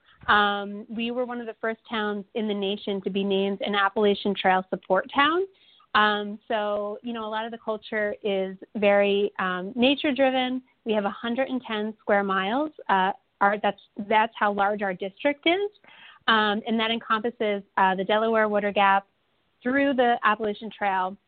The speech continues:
and down into Blairstown, Knowlton, Frelinghuysen, and Hardwick Townships. So it's, it's a really gorgeous place to live and a gorgeous place to work.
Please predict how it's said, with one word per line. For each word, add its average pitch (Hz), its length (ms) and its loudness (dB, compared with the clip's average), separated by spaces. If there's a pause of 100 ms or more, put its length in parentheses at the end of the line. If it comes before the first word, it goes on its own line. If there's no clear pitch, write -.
(500)
and 240 160 0
down 214 220 2
into 208 360 -6
Blairstown, 202 680 -2
Knowlton, 196 420 -6
Frelinghuysen, 196 800 0
and 190 140 -2
Hardwick 190 420 0
Townships. - 480 -6 (580)
So 233 460 0
it's, 247 160 -4 (240)
it's 233 140 -6
a 381 100 -4
really 240 580 -6
gorgeous 202 460 -8 (140)
place 202 220 -6 (180)
to 208 80 -2
live 202 400 -2
and 208 140 -4
a 190 40 -6
gorgeous 190 400 -8 (100)
place 180 200 -2 (140)
to 185 60 -2
work. 185 300 0